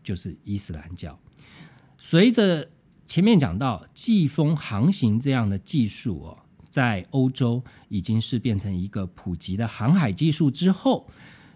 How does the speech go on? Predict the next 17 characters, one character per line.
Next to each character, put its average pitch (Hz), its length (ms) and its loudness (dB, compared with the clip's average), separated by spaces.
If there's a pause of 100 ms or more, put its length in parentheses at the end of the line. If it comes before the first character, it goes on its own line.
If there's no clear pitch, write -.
(120)
季 240 240 6
风 180 260 6
带 175 240 2
起 104 220 -4
了 87 120 -4
贸 120 300 2
易 113 140 2
风 104 320 -2
潮， 78 380 -14
就 123 200 0
把 82 340 -8
伊 127 140 0
斯 120 160 -6
兰 92 180 -2
教 87 200 -6
东 92 300 -6
传。 - 220 -18